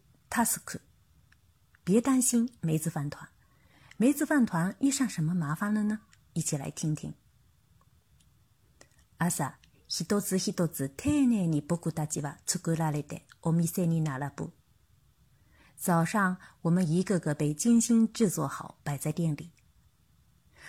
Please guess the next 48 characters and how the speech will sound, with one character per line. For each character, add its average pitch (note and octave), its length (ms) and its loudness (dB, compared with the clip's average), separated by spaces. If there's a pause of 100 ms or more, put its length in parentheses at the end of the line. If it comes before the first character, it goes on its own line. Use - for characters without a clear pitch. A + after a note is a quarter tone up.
(180)
饭 C4 180 4
团 A3+ 220 4
角 G#3+ 220 2
里 F#3+ 260 -2 (300)
摆 G3 200 2
满 F#3+ 200 2
了 E3 120 0
便 F#3+ 400 2
宜 B3 140 4
又 G#3 160 0
美 D3+ 300 0
味 D#3+ 100 2
的 D3 140 -4
手 C#3+ 180 -4
做 D3+ 160 -2
饭 D3+ 240 -2
团， C#3 300 -8 (320)
有 E3 160 0
梅 D3+ 260 2
子 F#3 100 -4
饭 D#3+ 300 0
团、 D3+ 560 -4
桂 A#3+ 180 4
鱼 A3 140 4
饭 A#3 260 0
团、 G3+ 400 0
煎 C4+ 280 2
鱼 B3+ 40 0
干 B3+ 220 0
饭 A#3 240 0
团。 - 280 -8 (1700)
僕 C#4+ 260 4
た C#4+ 140 2
ち F#3+ 180 0
を D#3 80 2
買 D#3+ 300 -2
い - 20 2
に D#3+ 140 0
来 - 120 -12
た - 200 -8
お D#3+ 60 -12
客 D#3+ 260 -2
さ D#3+ 160 -2
ん D3+ 100 0
が D3 300 -4
次 G3 420 0
々 F3+ 320 -2
と D3 220 -8